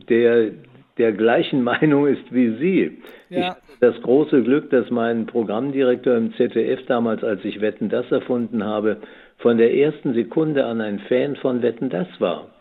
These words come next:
Speaker 1: Äh, wenn der damals gesagt hätte, "Das ist mir zu kompliziert" oder d-, "Das, das, daran glaube ich nicht",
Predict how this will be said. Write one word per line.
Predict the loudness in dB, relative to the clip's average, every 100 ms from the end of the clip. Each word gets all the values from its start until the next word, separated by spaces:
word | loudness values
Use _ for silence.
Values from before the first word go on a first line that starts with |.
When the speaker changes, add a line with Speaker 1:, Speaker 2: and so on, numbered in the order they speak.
| -20 -20 _ _
Speaker 1:
Äh, | -4 -2 0
wenn | 0
der | 2 2
damals | 0 -2 -4 -2
gesagt | -2 0 0 -2 -2
hätte, | 0 0
"Das | -2 -4 -6
ist | -8
mir | -6 -6
zu | -6
kompliziert" | -2 -2 -2 -8 -8 -10 -2 0 0 0
oder | -2 0 0 -2
d-, | -4 -6 -6
"Das, | -8 -10 -10 -10
das, | -8 -8
daran | -6 -6 -6 -6
glaube | -2 0 0 0
ich | -4
nicht", | -4 -6 -6 -12